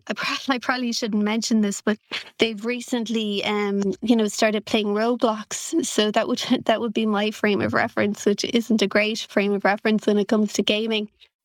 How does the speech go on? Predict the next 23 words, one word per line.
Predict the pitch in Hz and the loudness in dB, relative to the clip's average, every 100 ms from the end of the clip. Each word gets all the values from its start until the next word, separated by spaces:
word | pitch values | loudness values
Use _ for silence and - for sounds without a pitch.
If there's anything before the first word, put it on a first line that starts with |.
| _ | _
But | - 233 233 - _ _ _ | 0 0 0 -8 _ _ _
what | - 240 233 | 2 2 4
I | 240 | 0
find | 254 - 233 226 | -2 0 2 2
that | 214 196 | -2 0
they | 220 214 | 2 2
really | 214 214 214 | 2 4 4
like | 214 220 240 - - | 6 4 2 0 -2
is, | - 214 214 - - | 0 2 0 -2 -2
um, | 214 220 214 214 | -2 -2 -4 -4
the | - | 0
idea | 208 202 226 220 - | 0 2 2 2 2
of | 214 214 214 - | 2 2 0 -2
earning | 220 220 226 220 | -2 0 0 -2
dollars | 202 202 214 240 254 - | 0 0 0 -2 -2 -2
in | - 233 | 0 2
the | 220 | 0
game | 196 208 208 208 202 | 0 0 2 2 2
and | 202 208 | 2 4
then | 208 | 2
being | 196 214 208 | 4 4 4
able | 208 202 208 | 4 4 2
to | 196 226 214 | 2 2 2